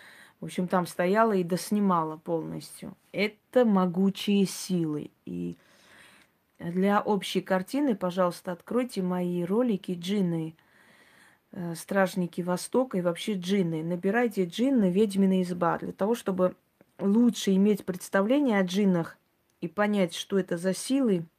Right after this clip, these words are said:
откройте. Доброе утро. Кстати, дорогие друзья, мне уже присылают ролики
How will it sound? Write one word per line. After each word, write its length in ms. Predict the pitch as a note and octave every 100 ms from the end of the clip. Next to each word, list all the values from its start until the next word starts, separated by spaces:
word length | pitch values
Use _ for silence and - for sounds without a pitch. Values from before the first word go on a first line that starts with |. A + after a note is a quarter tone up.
| _ _ _ _ _ _ _ _ -
откройте. 520 | G3 - A3 F#3+ F#3
Доброе 320 | E3+ A3 G3+
утро. 360 | F3 - E3 D#3+ _ _ - - - -
Кстати, 340 | - A#3+ A3
дорогие 400 | G3 G#3 G#3 A3
друзья, 480 | G3 G#3 F#3 G3+ F#3+
мне 240 | F#3 G3+
уже 180 | G#3 G3+
присылают 600 | G3 G3 - G#3 G3 F#3
ролики 560 | G#3+ C4+ B3+ F#3+ F#3